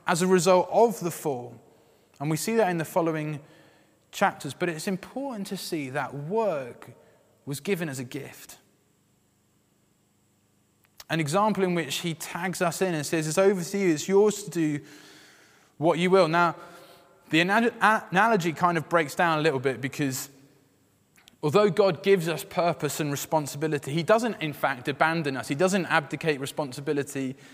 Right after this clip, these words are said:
himself, but rather by grace, he promises to be with us in it, empowers us to fulfill our purpose in the world. And I think when we see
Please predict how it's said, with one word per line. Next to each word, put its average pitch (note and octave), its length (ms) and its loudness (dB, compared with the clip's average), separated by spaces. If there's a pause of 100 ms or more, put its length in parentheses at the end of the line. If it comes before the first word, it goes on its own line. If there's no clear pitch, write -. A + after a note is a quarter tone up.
(560)
himself, E3 600 2
but D3+ 120 -4
rather F#3+ 420 2
by D3+ 260 -4
grace, D#3+ 680 -4
he D#3 140 -10
promises G3+ 680 -6
to C#3 100 -8
be D3+ 180 -4
with F#3 200 0
us D#3 180 -10
in G3 120 -4
it, A#2+ 180 -14 (760)
empowers F3 640 0
us D3 300 -6
to D3 120 -10
fulfill F#3 680 -2 (260)
our E3 220 -2
purpose E3 720 -8 (580)
in D#3 240 -4
the D3+ 100 -6
world. D3+ 560 -4 (1160)
And D#3 60 0
I E3+ 60 2
think D#4+ 180 -2
when C#4 120 0
we A3 100 0
see G3 480 0